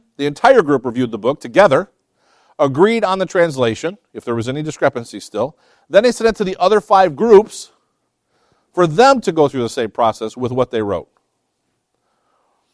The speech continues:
Any recommendations by the other groups were sent to the original group for evaluation. Can, now you could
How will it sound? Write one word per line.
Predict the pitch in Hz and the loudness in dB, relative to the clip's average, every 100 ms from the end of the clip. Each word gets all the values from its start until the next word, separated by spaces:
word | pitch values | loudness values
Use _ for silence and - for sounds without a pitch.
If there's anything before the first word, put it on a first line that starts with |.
| _ _ | _ _
Any | 156 202 | -4 0
recommendations | 196 190 180 185 185 170 | 2 0 0 0 -2 0
by | 160 | 2
the | 151 | 4
other | 151 139 | 2 0
groups | 139 180 - | 0 -2 -2
were | 127 | -4
sent | - 170 | -2 -2
to | 156 | -2
the | 131 | -2
original | 139 175 175 | -2 -4 -6
group | 156 151 156 | -2 -2 0
for | 165 | -2
evaluation. | 147 151 151 156 151 - - _ _ _ _ _ _ _ _ _ _ | 2 2 2 2 0 -4 -18 _ _ _ _ _ _ _ _ _ _
Can, | - 135 143 | -12 -12 -6
now | |
you | 139 214 | -4 -4
could | 190 117 | -4 -8